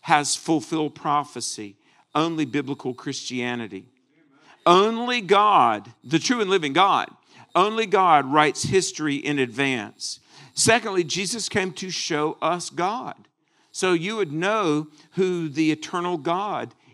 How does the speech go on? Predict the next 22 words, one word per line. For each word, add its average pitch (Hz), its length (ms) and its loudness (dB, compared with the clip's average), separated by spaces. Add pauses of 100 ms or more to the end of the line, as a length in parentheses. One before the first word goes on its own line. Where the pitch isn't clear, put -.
(120)
is. 160 520 0
This 170 220 -4
is 175 160 -4
amazing. 160 640 0 (1160)
To 175 120 -4
display 180 840 -2 (240)
the 151 100 -2
person 180 540 -2
of 147 180 -6
God. 165 360 2 (320)
Now, 147 80 -2
do 147 80 -4
you 208 160 -2
remember, 208 420 2 (340)
uh, 160 240 6
when 160 240 0
Jesus 202 760 -2 (220)
was 143 420 2 (220)
talking 180 640 2
and 135 160 0
he 147 80 0
said, 143 400 0